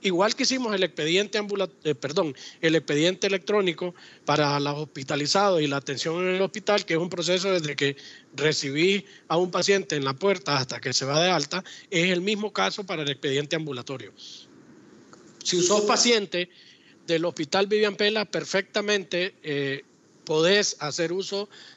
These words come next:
de la herramienta como tal. Y a, como decía, a partir de la segunda quincena de julio vamos a poner disponible una app paciente que te va a permitir tener al alcance de tu teléfono todo tu cuidado, tanto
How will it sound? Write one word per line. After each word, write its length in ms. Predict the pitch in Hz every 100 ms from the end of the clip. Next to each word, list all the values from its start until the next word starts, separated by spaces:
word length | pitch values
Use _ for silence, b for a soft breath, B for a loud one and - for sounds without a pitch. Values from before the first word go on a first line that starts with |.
| -
de 120 | 156
la 120 | 160 156
herramienta 540 | 147 139 160 165 175
como 240 | 170 165
tal. 260 | 160 202 160 -
Y 100 | 156
a, 80 |
como 260 | 147 165 156
decía, 440 | 147 - 214 139 -
a 160 | 143
partir 320 | 147 139 180
de 100 | 190
la 120 | 208 196
segunda 340 | 202 202 208
quincena 400 | 196 190 196 202
de 60 | 220
julio 360 | 240 196 233 - B B
vamos 300 | - 165 190
a 60 | 185
poner 400 | 175 160 175 196 -
disponible 720 | 175 170 170 165 240 180 156
una 320 | 156 180 160
app 80 | 185 -
paciente 600 | - 190 233 170 165 240 B B B B
que 140 | - 202
te 120 | 196
va 120 | 190
a 40 | 196
permitir 640 | 233 233 233 233 226 247 _ _ _ _ -
tener 540 | 175 180 226 226 101 -
al 340 | - 131 131
alcance 420 | 135 - 180 202
de 100 | 226
tu 120 | 214 233
teléfono 580 | 247 233 220 247 262 - B B B B -
todo 280 | 233 240
tu 160 | 196 160
cuidado, 360 | 180 214 113 - _ _ _
tanto 500 | - 165 151 160 156